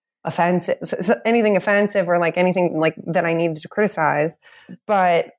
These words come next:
like, it is this kind of weird protective maneuver because it's seen as, like, universally embarrassing or we need a cultural rebrand about it, even though actually there's no sort of social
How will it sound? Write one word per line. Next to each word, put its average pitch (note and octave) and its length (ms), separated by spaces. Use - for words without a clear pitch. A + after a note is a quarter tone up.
like, F3 500
it G#3 140
is A3 320
this G#3 160
kind G3 260
of E3 100
weird F3+ 580
protective F3+ 640
maneuver E3 580
because F#3+ 380
it's F3 180
seen E3+ 320
as, D#3+ 220
like, D#3 220
universally D#3+ 480
embarrassing D#3 640
or D#3 160
we F3 120
need F3 200
a E3+ 60
cultural E3 360
rebrand D#3 340
about D3+ 260
it, D3+ 160
even F#3+ 300
though E3 180
actually D#3+ 500
there's D#3 260
no D3+ 480
sort D#3+ 200
of D3 200
social D#3 680